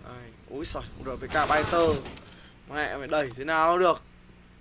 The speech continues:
Đấy các bạn thấy nó kê đẩy, nó phải như thế. Kê khôn vãi lồn luôn. Tụt hẳn với City để kê. Thì nghĩ thế đéo là được, mấy ông đi đẩy làm sao mà nghĩ được đi, mày, mày đối phương đứng ở đấy kê.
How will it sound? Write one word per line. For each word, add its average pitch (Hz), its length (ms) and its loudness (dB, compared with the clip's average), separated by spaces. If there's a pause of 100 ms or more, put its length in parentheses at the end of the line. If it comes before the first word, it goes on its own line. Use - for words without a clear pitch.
(520)
Đấy 175 180 2
các 220 80 10
bạn 190 120 8
thấy 180 120 0
nó 190 60 -2
kê 214 220 6
đẩy, 175 240 6
nó 151 80 -12
phải 175 120 -2
như 156 120 -2
thế. 175 360 4 (1400)
Kê 196 140 6
khôn 202 280 2
vãi 208 180 4
lồn 240 220 6
luôn. 202 200 2 (400)
Tụt 226 200 0
hẳn 196 260 8
với 156 100 -2
City 226 380 2
để 170 80 2
kê. 208 380 6 (480)
Thì 165 100 -8
nghĩ 233 220 -4
thế 262 120 -4
đéo 240 240 8
là 294 60 2
được, 240 180 0
mấy 240 120 2
ông 262 140 2
đi 269 100 -4
đẩy 247 220 8
làm 156 100 -2
sao - 140 -2
mà 220 100 -2
nghĩ 247 180 -4
được 285 140 -6
đi, 240 180 -10
mày, 233 140 -6
mày 226 100 -6
đối 220 200 2
phương 269 180 -4
đứng 240 120 -4
ở 277 80 0
đấy 247 160 4
kê. 320 400 10